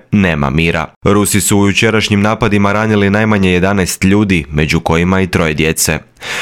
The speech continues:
Nakon tog napada Rumunjska je objavila da je na njezin teritorij pala ruska bespilotna letjelica, a nato savez objavio je kako nije riječ o namjernom napadu Rusije na njihove saveznike.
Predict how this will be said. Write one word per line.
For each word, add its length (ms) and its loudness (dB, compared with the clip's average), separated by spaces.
Nakon 260 0
tog 200 -2
napada 420 0
Rumunjska 440 0
je 60 2
objavila 440 0
da 100 2
je 60 0
na 100 2
njezin 360 2
teritorij 540 0
pala 240 0
ruska 360 -2
bespilotna 640 0
letjelica, 680 0
a 140 -2
nato 320 -2
savez 460 0
objavio 460 0
je 80 -2
kako 300 0
nije 220 2
riječ 340 0
o 100 0
namjernom 520 0
napadu 460 0
Rusije 400 0
na 120 0
njihove 380 -2
saveznike. 760 -2